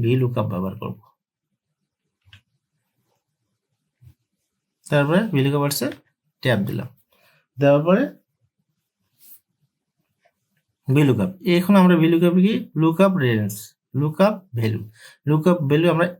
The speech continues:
এই জায়গায়। এরপর যে লুকআপ ট্যাব, এই মানটা কোথায় আছে? যেহেতু আমাদের পার্টিতে আছে, তাহলে পার্টিতে আমরা যাই,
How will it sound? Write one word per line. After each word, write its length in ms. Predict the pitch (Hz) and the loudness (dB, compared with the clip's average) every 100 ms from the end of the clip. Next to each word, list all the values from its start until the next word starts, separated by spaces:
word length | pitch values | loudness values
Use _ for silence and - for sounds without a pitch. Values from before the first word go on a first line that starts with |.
| 151 | -4
এই 80 | 120 | -4
জায়গায়। 280 | 101 98 - - _ _ _ _ _ _ _ _ _ _ _ _ _ _ _ _ - | -4 -8 -10 -14 _ _ _ _ _ _ _ _ _ _ _ _ _ _ _ _ -4
এরপর 160 | 165 185 | 2 4
যে 40 | 185 | 4
লুকআপ 240 | 170 170 180 | 4 2 2
ট্যাব, 140 | 139 113 113 165 | 2 0 0 2
এই 80 | 190 185 - - - 135 | 2 2 -8 -18 -4 0
মানটা 380 | 143 175 170 170 202 190 - _ _ _ - | 2 2 0 2 0 -2 -10 _ _ _ -2
কোথায় 300 | 180 180 156 110 | 0 2 2 2
আছে? 180 | 110 110 - _ _ _ _ | -2 -10 -14 _ _ _ _
যেহেতু 220 | 147 165 180 | 0 2 4
আমাদের 200 | 170 185 180 | 4 2 2
পার্টিতে 360 | 147 139 131 110 | 0 0 -2 -2
আছে, 160 | 95 - 107 | -2 -4 -8
তাহলে 180 | - 160 165 | -4 -2 0
পার্টিতে 280 | 156 170 165 | 0 2 0
আমরা 120 | 156 151 | 0 0
যাই, 120 | 170 | -2